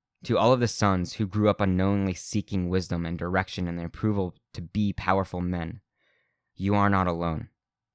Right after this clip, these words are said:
and you are not lost. What you seek is out there. You are not lost because you didn't have what you needed when you didn't know you needed it. The father you need, the guidance system,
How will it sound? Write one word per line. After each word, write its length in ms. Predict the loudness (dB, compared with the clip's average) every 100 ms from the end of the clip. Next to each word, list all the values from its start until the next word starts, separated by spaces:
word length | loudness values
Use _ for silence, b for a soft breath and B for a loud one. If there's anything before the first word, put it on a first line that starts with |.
| _ _ -6
and 120 | -2
you 100 | 2
are 100 | 2
not 220 | 2 0
lost. 440 | -2 -4 -6 -16 -20 _ _ _ _ _ _ _ _ _ -4
What 200 | 0 0
you 200 | 2 0
seek 500 | 0 -2 -2 -4 -20 _ _ _
is 220 | -4 -2
out 260 | -2 -4 -6
there. 280 | -8 -10 _ _ _ _ _ _ _ _
You 120 | 0 2
are 100 | 4
not 220 | 4 2
lost 380 | 4 4 2 -8
because 300 | -6 -6 -4
you 80 |
didn't 220 | -2 -2 -2
have 360 | -2 0 0
what 120 | -2
you 100 | -4
needed 320 | -2 0 -2 -2
when 120 | -4
you 80 | -2
didn't 280 | -4 -2
know 100 | -2
you 180 | -2 -2
needed 280 | 0 0 -2
it. 240 | -8 -16 _ _ _ _ _ _ _ _ _ _ _ _ _ _ -6
The 80 | -6
father 680 | 2 6 6 6 2 0 _ _ _ _ -6
you 160 | -4
need, 340 | -2 -4 -8 -14 _ _ _ _ _
the 80 | -6
guidance 440 | 2 2 4 0
system, 520 | -4 -8 -6 -8 -8